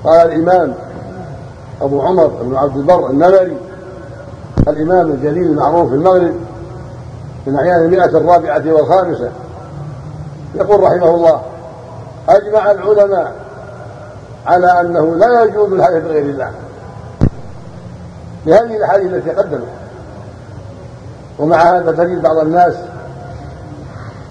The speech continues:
يحلف بغير الله وحياته والنبي، بالنبي والأمانة والكعبة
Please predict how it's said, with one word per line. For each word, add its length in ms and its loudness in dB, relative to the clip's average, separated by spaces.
يحلف 360 2
بغير 200 0
الله 280 2
وحياته 460 2
والنبي، 440 4
بالنبي 480 2
والأمانة 600 4
والكعبة 500 0